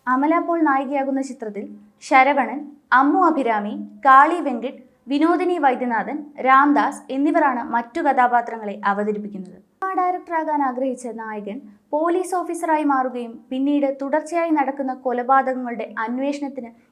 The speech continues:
ഇറങ്ങിത്തിരിക്കുന്നതുമാണ് കഥയുടെ ചുരുക്കം. ഒരുപാട് ട്വിസ്റ്റുകൾ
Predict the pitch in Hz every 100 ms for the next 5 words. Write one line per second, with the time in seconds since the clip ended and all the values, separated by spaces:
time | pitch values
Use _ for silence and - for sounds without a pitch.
0 | 262 311 349 403 359 302 302 285 262 233
1 | 208 208 214 208 220 226 240 190 165 -
2 | _ _ _ _ _ _ 311 359 392 427
3 | 427 415 349 349 339